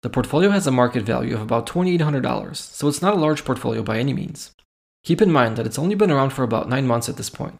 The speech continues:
and it does have an overall loss in terms of total return. So I have contributed a little more than three hundred dollars each month. This money didn't flow into the portfolio consistently, as I added a little bit here and there as I had some spare cash.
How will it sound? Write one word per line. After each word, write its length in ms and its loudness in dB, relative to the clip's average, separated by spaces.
and 140 -2
it 100 2
does 220 2
have 120 0
an 100 2
overall 380 2
loss 300 0
in 100 -4
terms 220 -2
of 100 0
total 220 -2
return. 480 -4
So 180 0
I 60 4
have 120 0
contributed 480 2
a 60 2
little 240 4
more 180 2
than 140 -2
three 180 -2
hundred 180 0
dollars 220 2
each 180 -6
month. 340 -6
This 200 -4
money 240 2
didn't 280 2
flow 200 4
into 140 0
the 80 -6
portfolio 420 -2
consistently, 760 -6
as 140 -4
I 100 4
added 260 4
a 40 -2
little 220 4
bit 140 -2
here 200 2
and 140 0
there 240 -4
as 140 -4
I 40 2
had 160 -2
some 100 -8
spare 240 -4
cash. 400 -4